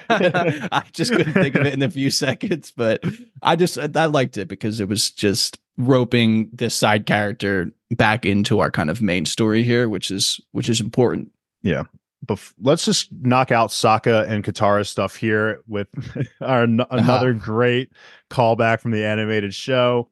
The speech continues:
Speaker 2: Sokka and Katara still bickering about, you know, the whole Jet and Sai incident and not really seeing eye to eye all that well. They get word of these secret tunnels, which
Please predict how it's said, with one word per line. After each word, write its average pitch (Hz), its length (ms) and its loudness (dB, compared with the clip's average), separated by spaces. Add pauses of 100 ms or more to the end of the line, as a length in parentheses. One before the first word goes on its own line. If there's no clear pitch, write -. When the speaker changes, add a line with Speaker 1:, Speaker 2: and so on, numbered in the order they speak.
Speaker 2:
Sokka 143 300 2
and 135 120 0
Katara 110 340 2
still 110 240 0
bickering 104 500 0
about, 98 440 0
you 101 80 -6
know, 90 440 -6 (180)
the 107 100 -4
whole 92 200 4
Jet 98 340 0
and 92 120 -8
Sai 95 440 2
incident 98 560 -2
and 90 240 -6 (100)
not 104 200 0
really 101 180 2
seeing 101 300 -2
eye 92 160 -2
to 95 80 -2
eye 127 200 2
all 131 140 4
that 127 160 2
well. 123 220 2
They 107 100 0
get 101 160 -2
word 95 320 -2
of 92 400 -4
these 92 260 2
secret - 640 0
tunnels, 131 420 2
which 104 260 -2